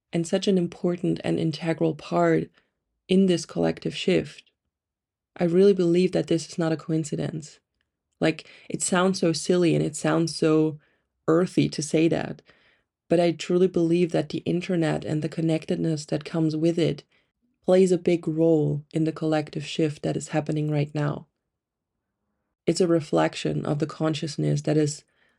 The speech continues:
accessible to us and that we can tap into.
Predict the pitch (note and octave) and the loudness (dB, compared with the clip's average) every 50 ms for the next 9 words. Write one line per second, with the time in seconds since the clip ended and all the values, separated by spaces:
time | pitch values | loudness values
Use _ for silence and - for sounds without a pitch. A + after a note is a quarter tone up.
0 | _ _ - - C#3 - - D#3+ E3 D#3+ - F3+ D#3+ D#3+ E3 - - - - - | _ _ -10 -10 -4 0 0 2 2 2 0 0 0 0 -2 -2 -4 -4 -4 -4
1 | D#3+ D3 D3 - - - - D#3+ D#3+ E3 - E3+ E3 D#3+ - E3 D#3+ D#3 D3+ D3+ | -4 -6 -6 -10 -12 -8 -4 -4 -2 0 0 0 0 0 0 -2 0 0 0 -2
2 | D3+ - _ _ _ _ - - - D#3+ D#3 D#3 - E3 D#3+ E3+ E3 - D#3+ D3+ | -4 -8 _ _ _ _ -18 -8 -4 -4 -2 0 0 0 0 0 -2 -2 -4 -2
3 | D3+ D#3+ D#3+ | -2 -4 -8